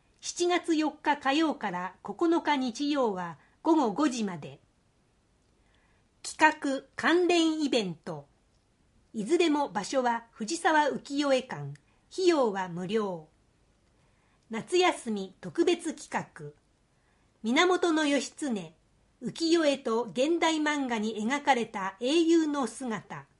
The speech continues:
漫画家、北崎拓氏原作、マスラオの原画と浮世絵のコラボレーションで、平安から鎌倉時代に活躍した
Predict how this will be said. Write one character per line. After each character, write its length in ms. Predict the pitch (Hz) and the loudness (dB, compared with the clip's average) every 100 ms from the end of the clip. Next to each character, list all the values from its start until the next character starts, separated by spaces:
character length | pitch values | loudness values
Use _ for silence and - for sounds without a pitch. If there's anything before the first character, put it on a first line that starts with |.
| _ _ _ _ _ _ _ _ _ _ _ _ _ | _ _ _ _ _ _ _ _ _ _ _ _ _
漫 260 | 214 330 339 | 2 4 4
画 160 | 285 | 2
家、 300 | 285 269 262 - _ _ _ | 2 -2 -4 -8 _ _ _
北 320 | - - 370 | 0 2 4
崎 320 | 294 - 208 | 2 -4 -8
拓 460 | - 302 294 196 156 - | -2 0 0 -8 -12 -12
氏 340 | - 269 269 190 | -8 -8 -10 -8
原 180 | 240 226 | -6 -4
作、 500 | 240 214 220 208 208 _ _ _ - - | -4 -6 -6 -8 -10 _ _ _ -18 -8
マ 160 | 220 | -6
ス 180 | - 359 | -2 2
ラ 200 | 349 330 | 4 4
オ 260 | 311 285 - - | 4 2 -2 -6
の 220 | 262 269 - | -4 -4 -4
原 220 | 240 262 | -2 0
画 140 | 254 240 | 0 0
と 320 | 240 226 214 _ _ - | -2 -4 -6 _ _ -12
浮 280 | - 330 339 | -8 0 2
世 160 | 339 | 2
絵 80 | 285 | 2
の 180 | 220 214 | 0 -4
コ 160 | - | 0
ラ 140 | 240 320 | 4 4
ボ 160 | 330 | 4
レ 160 | 320 302 | 0 0
ー 40 | |
シ 160 | 214 - | -2 -4
ョ 40 | |
ン 120 | 185 175 | -8 -8
で、 240 | 170 170 _ _ _ _ _ | -10 -12 _ _ _ _ _
平 300 | 247 311 320 | -2 2 2
安 160 | 302 294 | 2 2
か 140 | 277 | 2
ら 260 | 262 254 - | 4 0 -4
鎌 260 | 185 254 339 | -4 -2 0
倉 280 | 339 320 | 2 2
時 140 | 294 294 | 0 0
代 200 | 240 214 | 0 0
に 140 | 196 | -4
活 280 | - 208 - | -8 -10 -4
躍 280 | 269 254 240 | -4 -4 -6
し 160 | - | -6
た 220 | - 226 | -6 -8